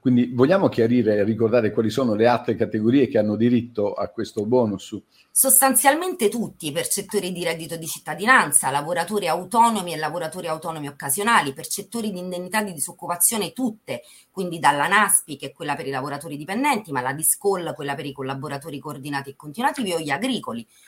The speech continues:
Speaker 2: collaboratori coordinati e continuativi, percettori di reddito di cittadinanza, lo-, lavoratori a domicilio e anche lavoratori domestici che in una prima battuta erano stati esclusi. Quindi
Speaker 1: Bene.
Speaker 2: sostanzialmente tutti.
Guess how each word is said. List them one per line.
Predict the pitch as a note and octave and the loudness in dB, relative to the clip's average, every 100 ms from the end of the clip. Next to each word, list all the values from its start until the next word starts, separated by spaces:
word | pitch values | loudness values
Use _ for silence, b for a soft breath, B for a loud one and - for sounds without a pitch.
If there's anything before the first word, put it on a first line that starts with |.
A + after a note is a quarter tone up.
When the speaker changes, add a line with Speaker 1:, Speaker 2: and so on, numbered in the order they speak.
| b | b
Speaker 2:
collaboratori | - C#4 G#3+ F3+ E3 D#3+ D3+ | 2 6 6 4 -2 -4 -8
coordinati | D3+ E3 C#3 D#3+ C#3+ | -8 -8 -4 -4 -4
e | C#3 | -8
continuativi, | F3 E3 C4+ C#4 G3+ D3 | -14 -4 -2 -2 -4 -4
percettori | A#3 A#3 F#3+ - F#3+ E3+ | -6 -4 -4 -6 -10 -10
di | D#3 | -8
reddito | D#3 D3+ C#3 C#3 | -6 -6 -6 -10
di | D3 | -10
cittadinanza, | - - F3+ A3+ A2+ B2 - B B B B D3+ | -12 -8 -6 -2 -2 -4 -8 B B B B 0
lo-, | A#3 B3 G#3 G3 | 8 8 8 2
lavoratori | G#3 A#3 G#3+ F#3 F#3 | 4 4 4 0 -2
a | E3 | -4
domicilio | G#3 C#4 D4 D4+ C4 | -2 -2 -2 -4 0
e | G3 | 2
anche | F#3 F#3+ E3+ | 2 0 -4
lavoratori | D#3 D#3+ D3 F3+ D#3+ | -4 -2 -6 -6 -4
domestici | G#3 G#3+ - - G3+ E3 | -2 -2 0 -2 -4 -10
che | F3+ | -10
in | F3 | -8
una | D#3+ D#3 | -6 -6
prima | F3+ D#3+ | -4 -4
battuta | G3 A3 C#3 C3+ | -4 -6 -8 -6
erano | B2+ A#2 | -6 -6
stati | A#2+ A2+ | -8 -4
esclusi. | G#2 - F#2+ C#3 b b - | -6 -6 -12 -12 b b -6
Quindi | A3+ D#3+ | -4 0
Speaker 1:
Bene. | E3+ | 2
Speaker 2:
sostanzialmente | G3 - E3+ C#3 C3 G#2 | 2 0 -2 -4 -8 -12
tutti. | - - C3+ B2 | -14 -14 -12 -14